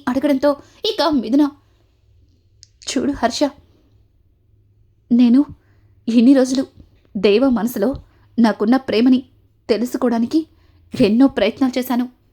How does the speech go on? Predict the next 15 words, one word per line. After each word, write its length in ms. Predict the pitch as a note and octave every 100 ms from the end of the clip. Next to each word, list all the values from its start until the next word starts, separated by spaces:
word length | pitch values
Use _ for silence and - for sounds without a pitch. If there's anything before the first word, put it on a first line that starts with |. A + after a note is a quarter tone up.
| _ _ _ _ -
కానీ 320 | - B3 B3+ - _ _ _ _ -
తన 100 | G3
మనసులో 380 | G3 F3 C4 C4
నా 120 | B3
మీదున్న 420 | G#3 A3+ B3 B3 B3 _ _ _ _
ప్రేమని 320 | D#4 F4+ G#4 C4+
మాత్రం 320 | G3 C#4+ B3+
బయట 360 | F#3+ A#3+ B3+
పెట్టలేదు. 360 | B3 B3 B3 C4+ _ _ _ _ _ _ _
ఇదే, 340 | A3+ A#3 B3+ - _ _ _ - -
ఇదే 220 | A#3 B3+ F#4+
నా 160 | C4 -
చివరి 200 | G#3+ C#4
ప్రయత్నం. 420 | C#4 A#3 B3+ C#4 B3+ _ _ _ _ -
ఒకవేళ 420 | A3 G#3 G#3+ B3